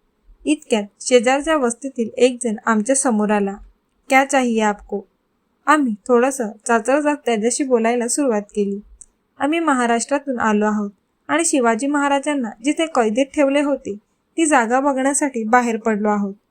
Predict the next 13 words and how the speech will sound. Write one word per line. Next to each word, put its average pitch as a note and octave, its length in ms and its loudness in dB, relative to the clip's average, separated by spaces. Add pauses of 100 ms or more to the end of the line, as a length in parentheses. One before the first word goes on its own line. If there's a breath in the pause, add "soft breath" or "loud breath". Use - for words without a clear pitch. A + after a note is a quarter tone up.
(500)
Google-ने B3 600 2
आम्हाला D4 340 2
या B3+ 220 2
जागेवर C4+ 500 0
आणून A#3 300 0
सोडले A3 320 0
आहे." G3+ 240 -2 (560)
हे D#4+ 100 4
सांगताच B3 520 0 (280)
त्याच्या D4 220 0
चेहऱ्यावरचे B3+ 720 2
भाव G#3+ 260 2
बदलले. G3+ 440 0